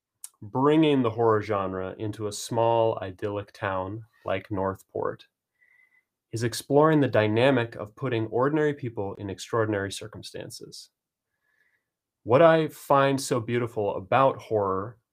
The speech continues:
in Northport is that you'll find most Northporters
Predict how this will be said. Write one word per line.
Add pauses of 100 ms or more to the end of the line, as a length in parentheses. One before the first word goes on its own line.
(180)
in
Northport (920)
is
that
you'll
find
most
Northporters